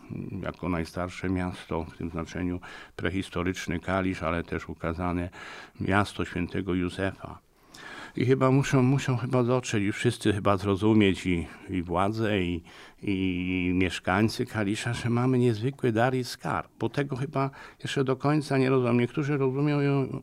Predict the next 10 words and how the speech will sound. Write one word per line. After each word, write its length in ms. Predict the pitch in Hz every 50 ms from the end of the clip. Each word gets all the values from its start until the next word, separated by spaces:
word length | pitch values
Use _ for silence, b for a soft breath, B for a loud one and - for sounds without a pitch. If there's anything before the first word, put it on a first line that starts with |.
| -
rozumieją 540 | - 135 131 120 123 135 139 139 139 139 127
bardzo 320 | 127 131 131 123 131 131
tak 200 | 127 - 123 117 -
chyba 200 | - - 123 127
wąską, 600 | 135 156 151 135 - - - 92 95 104 123 127 113 b b b b b b b b _ _ _ _ _ _ _ _ _ _ - - _ -
że 140 | - 113 113
to 100 | - 123
jest 200 | 120 107 98 -
sprawa 400 | - - - 120 120 113 110 98
tylko, 420 | - 98 101 92 - 95 95 92